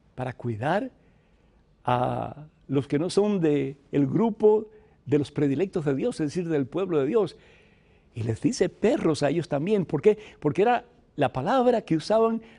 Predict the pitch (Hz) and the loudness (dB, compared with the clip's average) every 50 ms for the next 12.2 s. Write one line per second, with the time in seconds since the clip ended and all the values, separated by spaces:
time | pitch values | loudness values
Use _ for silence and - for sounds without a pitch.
0 | _ - 139 156 139 - - - 160 160 180 254 262 254 226 220 214 - - - | _ -2 0 0 0 -2 -2 0 0 2 4 4 6 6 6 4 4 0 -6 0
1 | 156 151 156 147 175 160 - 165 165 247 262 247 254 - 220 220 220 - - - | 2 2 2 2 0 0 0 0 0 0 0 0 2 2 2 2 2 -2 -12 -2
2 | - 165 160 - - 151 156 151 - 277 311 254 190 - 160 147 143 - - 151 | 0 0 0 0 0 -2 0 0 0 -2 -2 -2 -2 -2 -2 -2 -2 -4 -4 -6
3 | 143 180 277 302 240 156 123 - - _ _ _ _ _ _ _ _ _ _ _ | -4 0 0 0 0 0 -4 -6 -10 _ _ _ _ _ _ _ _ _ _ _
4 | _ _ - - - - 269 311 - 247 - - 214 214 - 214 233 247 226 - | _ _ -2 -2 0 0 -2 0 0 -2 2 2 2 2 2 2 2 2 2 0
5 | - - - - 139 135 135 135 143 208 294 - - 220 214 214 185 196 226 285 | -2 -18 -12 -4 0 0 2 2 2 0 0 0 0 -2 0 0 0 0 0 0
6 | 269 185 143 127 117 - _ _ _ _ _ _ _ _ _ _ _ _ _ _ | 0 0 -2 -4 -6 -12 _ _ _ _ _ _ _ _ _ _ _ _ _ _
7 | _ - - - - _ _ _ _ _ - 147 156 165 180 170 165 165 - 247 | _ -20 -20 -20 -20 _ _ _ _ _ 2 4 4 6 6 4 2 2 2 2
8 | 269 - 254 240 220 208 190 175 - - 190 170 156 - 151 160 233 277 247 - | 2 4 2 4 4 6 4 4 2 2 2 2 2 2 0 -2 -2 -2 0 2
9 | 196 180 165 - 147 127 147 143 - 277 302 - 233 202 - - 214 - - 196 | 2 2 2 0 -2 -2 -2 -2 -2 -2 -4 -2 -4 -6 -4 -4 -6 -2 -2 -2
10 | 185 208 214 214 214 226 220 - 226 208 - - - - - 151 156 135 143 190 | 0 0 0 4 4 4 4 6 4 2 2 0 -16 -8 -2 0 0 0 0 -2
11 | 208 220 226 190 - - - 254 277 247 226 214 - 202 214 220 214 220 - 247 | -2 -2 -4 -6 -4 -2 0 0 2 2 0 0 0 0 0 0 0 2 2 2
12 | 240 262 262 | 2 2 0